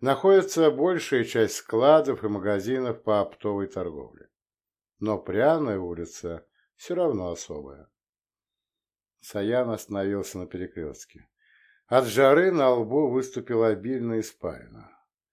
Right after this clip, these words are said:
Ему теперь нечасто приходится таскать на собственном горбу большой плетёный короб. Никто уже не помнит, почему,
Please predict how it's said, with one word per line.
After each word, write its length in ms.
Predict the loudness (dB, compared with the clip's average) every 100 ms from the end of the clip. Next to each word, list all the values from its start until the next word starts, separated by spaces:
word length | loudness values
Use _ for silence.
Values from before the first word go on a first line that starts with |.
| _ -6
Ему 280 | -2 0 0
теперь 300 | 0 2 2
нечасто 680 | 0 -4 0 2 0 -6
приходится 640 | -10 -8 -2 0 0 -4 -8
таскать 600 | -2 -2 -2 -2 -2 -2
на 120 | -6
собственном 580 | -4 -6 -6 -8 -10 -6
горбу 580 | -2 -2 -4 -6 -6 -10 _ _
большой 560 | 0 2 2 -2 -6 -6
плетёный 640 | -6 -8 -6 -6 -6 -8
короб. 400 | -14 -16 -18 -20 _ _ _ _ _ _ _ _ _ _
Никто 360 | -4 -4 2 4
уже 220 | 4 2
не 120 | -2
помнит, 460 | -2 -2 -2 -4 -6
почему, 640 | -12 -6 -4 -2 -4 -6